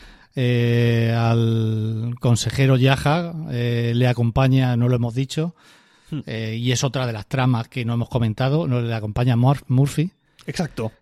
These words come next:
Speaker 1: Que es uno, digamos, de los malos al principio, pero que luego se vuelve bueno. Bueno, ni llega a ser malo del todo, ni llega a ser bueno, ¿no? Pero vamos,
Speaker 2: Sí.
Speaker 1: eh,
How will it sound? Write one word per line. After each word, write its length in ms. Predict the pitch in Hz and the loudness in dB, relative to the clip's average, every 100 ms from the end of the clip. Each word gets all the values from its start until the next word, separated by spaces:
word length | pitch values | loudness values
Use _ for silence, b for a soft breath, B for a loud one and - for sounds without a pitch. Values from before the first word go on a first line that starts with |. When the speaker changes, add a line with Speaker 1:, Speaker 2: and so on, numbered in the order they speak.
| _ | _
Speaker 1:
Que 240 | - 127 131 | -4 0 0
es 180 | 127 | 0
uno, 240 | 165 143 135 | 0 2 2
digamos, 460 | 127 143 151 147 | 2 2 2 2
de 100 | 131 | 0
los 180 | 135 120 | -2 -2
malos 520 | 117 131 147 156 139 | -2 0 2 2 0
al 100 | 160 | -2
principio, 800 | 156 147 143 180 175 196 185 196 | -4 -6 -6 -6 -8 -6 -4 -4
pero 320 | 196 160 139 | -4 -4 -4
que 140 | 139 135 | -4 -4
luego 260 | 131 135 139 | -2 -2 -2
se 180 | - | -2
vuelve 800 | 127 135 139 127 131 127 127 127 127 | -2 0 0 -2 -2 -2 -2 -2 -2
bueno. 360 | 135 180 185 | 0 0 0
Bueno, 280 | 135 175 117 - - B B B B B | 0 0 -2 -6 -20 B B B B B
ni 280 | 143 147 143 | 2 4 2
llega 240 | 170 214 | 2 2
a 20 | |
ser 180 | 202 190 | 2 2
malo 220 | 180 190 | 4 4
del 160 | 185 156 | 4 2
todo, 240 | 190 190 | 2 2
ni 80 | 180 | 2
llega 140 | 156 156 | 0 -2
a 60 | |
ser 120 | 139 127 | -2 -4
bueno, 240 | 104 101 | -4 -4
¿no? 160 | 127 156 | -2 -2
Pero 200 | 127 123 | -2 -4
vamos, 300 | 135 117 107 b b | -4 -6 -8 b b
Speaker 2:
Sí. 220 | b - 123 | b -6 -4
Speaker 1:
eh, 140 | 127 | -2